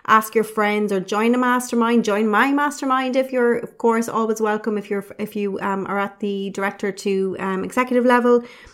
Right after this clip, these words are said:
And really just lean in for that support. Don't, you don't have to do this alone. You don't have to stay stuck in your head. The world is not on your shoulders, and you'd be surprised when you actually come up and ask for support,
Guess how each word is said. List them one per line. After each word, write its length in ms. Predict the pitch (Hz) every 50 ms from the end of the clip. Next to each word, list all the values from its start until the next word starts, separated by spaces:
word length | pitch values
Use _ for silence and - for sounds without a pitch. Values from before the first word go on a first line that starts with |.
| _ _ _ _ - 294
And 280 | 285 285 277 277 262
really 280 | 240 285 320 415 427 403
just 200 | - 320 - -
lean 320 | 277 262 285 285 294 262
in 380 | - - 262 294 311 359 370 285
for 160 | 233 - 220
that 240 | 214 190 180 - -
support. 580 | - - _ - 180 - - 185 185 - - - 233
Don't, 280 | - 277 294 339 - -
you 100 | 285 -
don't 140 | 320 330
have 320 | 285 - - 302 302 302 -
to 100 | - 269
do 160 | 233 240 226
this 220 | 202 196 190 -
alone. 500 | 185 180 180 180 170 160 - 208 240 233 - - - - - - _ -
You 80 | 269 277
don't 120 | 311 311
have 360 | 247 - - 277 277 277 277 -
to 200 | - 262 233 208
stay 280 | - - - 180 165
stuck 320 | - - - - 175 - -
in 80 | 180
your 140 | 175 170 175
head. 340 | 170 196 190 196 - 196 - - _ _ - _ _ _ _ - - - - 233
The 140 | 233 262
world 240 | 247 277 285 285 269
is 120 | 277 254 240
not 380 | 247 247 254 247 254 262 -
on 220 | - - 220 202 185
your 100 | 185 180
shoulders, 540 | - - 180 175 180 180 185 185 196 196
and 180 | - - 214 214
you'd 140 | 220 202 214
be 100 | 226 226
surprised 720 | 233 - 233 240 - 240 233 233 240 240 240 233 233 -
when 260 | - 208 214 208 202
you 220 | 196 196 190 190 -
actually 400 | 196 208 214 - - - 196 190
come 240 | 190 - 208 196 190
up 140 | 190 190
and 100 | 220 202
ask 240 | 185 196 226 233 -
for 140 | - - 175
support, 500 | - - - - - - - - - -